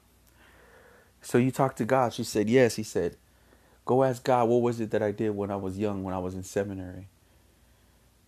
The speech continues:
You know, and 'cause he had some guilt of something he had done, as, you know, he had, somehow he had sinned. <coughs> Needless to say, the next day he talked to the woman, and the woman said,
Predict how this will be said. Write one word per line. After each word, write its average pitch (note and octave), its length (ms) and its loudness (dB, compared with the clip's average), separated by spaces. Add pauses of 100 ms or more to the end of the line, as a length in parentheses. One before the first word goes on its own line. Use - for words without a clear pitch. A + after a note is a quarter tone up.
(360)
You G2+ 100 -10
know, G2 240 -6
and F#2+ 240 -2
'cause G2+ 140 -4
he B2 120 4
had C#3 200 8
some G#2+ 240 0
guilt G#2 340 4
of F2+ 120 -4
something G2+ 280 -6
he G#2+ 100 -4
had F2+ 160 -4
done, F#2 220 -4
as, F2+ 200 -8 (180)
you G#2+ 80 -8
know, F#2 120 -6
he G2 160 -4
had, F2 160 -4 (1300)
somehow A#2+ 640 0
he G#2+ 180 -2
had F2+ 140 0
sinned. F#2 440 -6 (1120)
<coughs> - 460 12
Needless C3+ 520 6
to G#2+ 100 -6
say, G2 320 0 (1300)
the A2+ 80 2
next A2 220 2
day G2+ 220 6
he G2+ 120 0
talked G2 240 2
to - 40 -8
the G2 80 -2
woman, F#2+ 320 0
and F2+ 80 -4
the F#2 60 -2
woman F#2+ 240 -2
said, - 300 -8